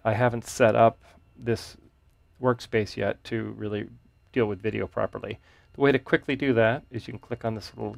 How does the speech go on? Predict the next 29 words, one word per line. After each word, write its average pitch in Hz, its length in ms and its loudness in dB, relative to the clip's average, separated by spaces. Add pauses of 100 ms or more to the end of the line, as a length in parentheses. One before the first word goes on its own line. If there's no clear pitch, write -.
gear 113 280 2
icon 101 400 -2
down 101 220 -4
here. 120 260 -6 (2500)
And 107 440 -2
it'll 107 200 -4
just 107 200 -6
show 113 200 0
you, 107 180 -2
you 110 160 -4
go 110 160 0
to 101 60 -8
video, 127 680 6
and 104 200 -6
you'll 104 100 -4
notice 110 300 -2
I 107 40 0
have 101 160 -6
no 107 200 -4
surfaces - 600 -6
in 98 120 -12
place 110 340 -4
yet. 107 280 2
So - 100 -16
you 110 60 -10
hit 117 120 -8
the - 60 -20
plus 123 260 2
sign, 123 460 4